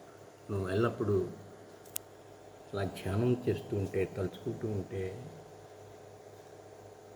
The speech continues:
ఆ సద్గుణాలన్నీ మనకొస్తాయి, మనలో నెలకొంటాయి. క్రమంగా ఆయన యొక్క దివ్య స్థితి కూడా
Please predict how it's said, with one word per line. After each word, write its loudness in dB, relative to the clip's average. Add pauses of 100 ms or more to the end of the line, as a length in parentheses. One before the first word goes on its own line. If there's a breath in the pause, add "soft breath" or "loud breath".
(300)
ఆ -4
సద్గుణాలన్నీ 6
మనకొస్తాయి, 0
మనలో 4 (160)
నెలకొంటాయి. 2 (1200)
క్రమంగా 8
ఆయన 6
యొక్క 2
దివ్య 8
స్థితి 2
కూడా 4